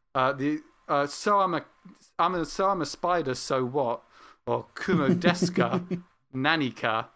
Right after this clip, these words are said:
Speaker 1: <clears throat> seemed to me, um, to be exactly the opposite. I really loved, um, the solo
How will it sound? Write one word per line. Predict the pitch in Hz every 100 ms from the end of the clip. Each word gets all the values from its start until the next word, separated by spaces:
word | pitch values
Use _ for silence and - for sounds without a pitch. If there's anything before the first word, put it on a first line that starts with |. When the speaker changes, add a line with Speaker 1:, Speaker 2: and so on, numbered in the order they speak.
| _ - _ -
Speaker 1:
<clears throat> | 285 214 -
seemed | - 208 214 202 202 -
to | 185
me, | 180 202 143 127 143 _ _ _ -
um, | 139 139 143 143 -
to | 147
be | 160
exactly | 160 160 175 170
the | 175
opposite. | 190 175 - 139
I | 147 156 165 160 147
really | 147 175 165 160
loved, | 156 175 135 - - - _ _ _ _ _ -
um, | 131 127 123 131 139
the | 139 131 139 -
solo | - - 175 175 170 139 131 131